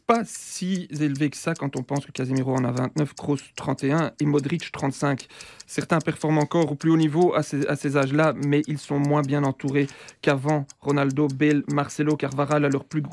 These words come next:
haut niveau étaient là à l'époque. Le foot a évolué et ils sont en difficulté face à des équipes qui mettent l'im-, de l'impact physique et athlétique. Rappelez-vous du dernier match face à l'Atlético.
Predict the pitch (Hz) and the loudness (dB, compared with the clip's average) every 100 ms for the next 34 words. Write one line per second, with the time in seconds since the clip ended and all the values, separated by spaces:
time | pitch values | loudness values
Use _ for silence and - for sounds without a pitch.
0 | - 165 160 151 143 165 - - - 139 | -4 0 2 2 2 2 0 -6 -6 2
1 | 156 180 160 143 151 135 - - - - | 4 4 4 2 2 0 -6 -20 -20 -10
2 | - 156 - 220 202 180 165 180 180 202 | -2 -2 0 2 4 4 4 2 4 4
3 | 214 - 170 175 165 175 165 165 165 156 | 4 2 0 0 0 0 0 -2 -4 0
4 | 180 170 156 156 151 143 160 - 151 151 | 0 0 0 2 2 0 -4 0 2 2
5 | 151 147 151 151 151 156 - 160 - - | 4 2 2 2 2 2 2 0 -2 -14
6 | - 190 156 185 196 - - - - _ | -4 -2 2 0 -2 -8 -20 -20 -20 _
7 | - 226 214 185 190 180 185 160 - - | 2 2 4 0 0 -2 -4 -8 -10 -18
8 | - _ - _ _ 147 143 156 143 156 | -20 _ -20 _ _ -6 0 2 2 2
9 | 170 - 151 147 151 147 170 - 156 151 | 0 -2 -2 2 2 4 2 -2 -4 0
10 | 151 151 151 156 - 151 | -2 0 -2 -2 0 0